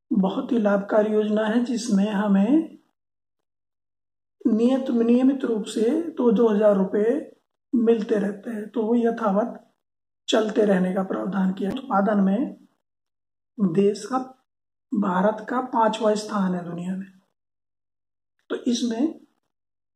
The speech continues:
रोजगार सृजन के बहुत ज्यादा चांसेस हैं। तो इसके लिए भी मीठी क्रांति के अंतर्गत बजट में प्राविधान किया गया है। तो इस तरह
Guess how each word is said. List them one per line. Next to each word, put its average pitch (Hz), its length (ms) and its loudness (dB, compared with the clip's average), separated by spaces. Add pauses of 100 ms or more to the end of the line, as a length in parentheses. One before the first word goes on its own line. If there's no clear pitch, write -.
(480)
रोजगार 240 840 2
सृजन 202 420 0
के 240 140 -2
बहुत 240 760 0
ज्यादा 196 300 0 (920)
चांसेस 214 560 -4
हैं। 190 300 -8 (1160)
तो - 160 -4
इसके 277 380 2
लिए 226 260 4
भी 247 480 0
मीठी 214 500 2
क्रांति 214 520 0
के 220 160 -6
अंतर्गत 208 680 -2 (720)
बजट 180 440 -2
में 202 380 0 (540)
प्राविधान 190 580 0
किया 202 200 0
गया 185 200 -4
है। - 260 -10 (500)
तो - 80 0
इस - 320 0
तरह 254 460 2